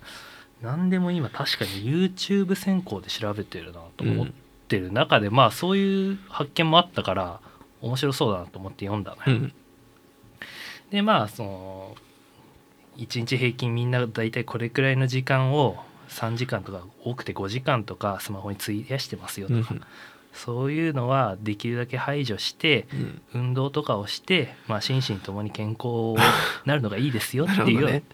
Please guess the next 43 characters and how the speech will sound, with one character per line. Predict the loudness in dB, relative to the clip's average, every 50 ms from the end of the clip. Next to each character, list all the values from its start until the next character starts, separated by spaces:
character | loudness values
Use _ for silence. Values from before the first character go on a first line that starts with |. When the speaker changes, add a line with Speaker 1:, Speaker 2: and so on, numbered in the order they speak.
| -12 -8 -2
Speaker 2:
超 | 2 4 4 4
か | 4 2 0
い | 0
つ | 0 0
ま | -2
む | -2 -4
と | -4 4 8
ね。 | 10
Speaker 1:
う | 12 12 12 10
ん。 | 8 6 6 6 4 4 4 2 0 -4 -14 -18 -20 -20 -20 -20 -20 -20 -20 -20 -20 _ -20 -18 -16 -14 -14 -14 -14 -12 -12 -12 -14 -14 -16 -18 -20 -20 -20 -20 -20 -16 -12 -12 -6 0
Speaker 2:
で | 2 2 4 4
も、 | 2 -2 -4 -6 -8 -6 -4
ま | -4 -4
あ、 | -4 -6
こ | -4 0 2
の | 2 2
本 | 4 4 2 2
っ | 2
て | 0 -4 -8
言 |
っ | -8 -4 2
た | 2 2
ら | 2 2 -2
さ、 | -4 -6 -6 -8 -12 -18 -20 -20 -20 -20 -20 -20 -20 -20 -10 -4
紙 | -2 0 4 6 6 6 6 6
で | 4 4
読 | 4 4 4
む | 2
こ | 2 -2 -2
と | -2 -2
に | -4 -2 0
意 | 2 2 2 0
義 | -2 -2
が | -6
あ | -8
る | -8 -10
じ | -10
ゃ | -10
ん。 |
こ | -6 -2 0 2
れ | 4 6 6
を | 6 6
さ、 | 8 8 8 8 8 6